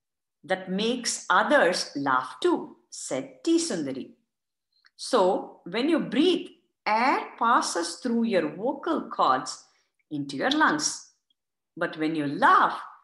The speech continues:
the air is held back, leading to those rhythmic ha ha ha sounds that you can't seem to stop,"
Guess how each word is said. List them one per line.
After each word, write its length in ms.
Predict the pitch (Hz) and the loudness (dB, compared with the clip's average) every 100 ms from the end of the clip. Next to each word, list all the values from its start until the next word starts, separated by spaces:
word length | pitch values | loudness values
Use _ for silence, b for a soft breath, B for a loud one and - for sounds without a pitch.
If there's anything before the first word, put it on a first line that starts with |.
| _ _ - | _ _ -8
the 160 | - - - | -8 -6 0
air 460 | 208 240 285 302 - | 4 6 6 4 2
is 240 | - - - - | -2 -6 -12 -2
held 360 | 294 330 240 156 | 0 2 0 2
back, 360 | 175 139 - - - b b b _ | 4 2 -2 -12 -20 b b b _
leading 520 | 160 185 233 240 247 233 | -10 -2 0 0 -4 -6
to 100 | 208 | -2
those 300 | 190 196 165 156 | 0 -2 -4 -4
rhythmic 580 | 262 - - 302 320 320 - _ - | -4 -4 -2 0 0 -2 -12 _ 0
ha 120 | 262 | 2
ha 260 | 269 - 254 | 2 2 2
ha 680 | - - 226 208 160 - - - _ - | 2 2 6 6 4 0 -12 -20 _ -16
sounds 760 | - - 233 151 165 - - - | -6 2 2 2 -4 -8 -14 -12
that 340 | 135 151 147 | -6 -6 -4
you 160 | 151 147 | -8 -8
can't 500 | - 185 202 226 226 | -2 0 2 2 -2
seem 380 | - 285 269 - | -4 -4 -4 -4
to 120 | 269 | -4
stop," 440 | - - 262 - | -4 0 0 0